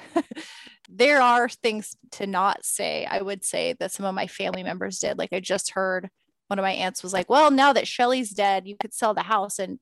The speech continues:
give me some of the money." Like, don't say that kind of shit. Like, if you talk about, like,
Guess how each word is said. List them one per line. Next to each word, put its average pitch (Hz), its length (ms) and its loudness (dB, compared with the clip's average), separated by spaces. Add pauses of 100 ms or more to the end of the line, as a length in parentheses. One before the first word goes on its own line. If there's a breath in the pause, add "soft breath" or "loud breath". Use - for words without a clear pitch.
give 190 120 -4
me 185 120 -6
some 185 180 -4
of 175 80 -4
the - 60 -4
money." 190 340 -4
Like, 190 240 -2 (100)
don't 311 200 0
say 262 120 0
that - 260 0
kind - 160 -4
of - 60 -4
shit. - 380 -6
Like, 196 140 -8 (600 loud breath)
if 233 120 0
you 226 60 -8
talk 320 180 8
about, 330 180 8
like, 226 140 4